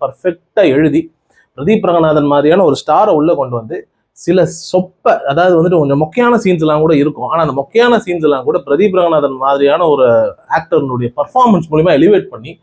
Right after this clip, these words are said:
படத்தை ஷுவர் ஷாட் தீபாவளி ஹிட்டுங்கிற மாதிரி கொடுத்த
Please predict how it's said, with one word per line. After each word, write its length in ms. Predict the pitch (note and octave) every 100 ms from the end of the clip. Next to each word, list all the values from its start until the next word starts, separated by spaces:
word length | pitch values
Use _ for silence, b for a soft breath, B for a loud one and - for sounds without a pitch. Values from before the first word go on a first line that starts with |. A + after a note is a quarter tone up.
| _ C#3
படத்தை 320 | F3 F3+ F3 - C#3 -
ஷுவர் 280 | D#3+ F#3 F#3
ஷாட் 220 | F#3 F#3+ -
தீபாவளி 400 | C#3+ D#3 C#3 C#3 C#3
ஹிட்டுங்கிற 440 | C#3+ - F#3 D3 B2+
மாதிரி 180 | C3 E3 E3 _
கொடுத்த 420 | D#3+ G3 F#3+ A3